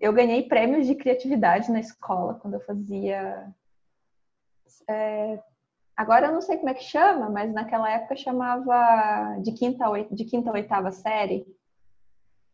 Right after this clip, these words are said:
Eu ganhei prêmios de criatividade uns três anos <laughs> seguidos. O ano que eu não ganhei, eu não par-, foi o ano que eu não participei. Eu tenho, eu tinha projetos do que eu fazia pros, pra escola, eles eram expostos em outras escolas e tinha até o,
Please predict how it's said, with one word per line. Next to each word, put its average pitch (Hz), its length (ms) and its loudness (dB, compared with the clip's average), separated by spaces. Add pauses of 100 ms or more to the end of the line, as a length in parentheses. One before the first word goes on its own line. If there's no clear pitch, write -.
(1500)
Eu 208 120 -4
ganhei 202 340 -2
prêmios 208 460 -2
de 226 80 -4
criatividade 202 640 0
uns 220 140 -4
três 220 280 -2
anos 214 220 -2
<laughs> - 80 -14
seguidos. - 560 2 (1120)
O 220 60 6
ano 220 180 4
que - 80 4
eu - 20 4
não 226 100 4
ganhei, 220 400 4
eu 214 120 2
não 220 120 0
par-, 220 360 -2
foi 208 100 -2
o 208 60 -2
ano 208 140 -4
que 226 60 -4
eu 214 40 -2
não 220 120 -4
participei. 208 640 -6 (540)
Eu - 80 -6
tenho, 214 480 0
eu 214 100 2
tinha 226 280 0
projetos 233 520 2
do 220 360 0
que - 100 -8
eu 226 60 -2
fazia 226 480 4
pros, 208 720 -6
pra 220 100 0
escola, 220 640 4
eles 220 280 -2
eram 214 300 0
expostos 226 600 -2
em 214 120 -4
outras 247 300 -2
escolas 233 640 0
e 226 60 -4
tinha 226 300 -4
até 220 200 -6
o, 233 180 0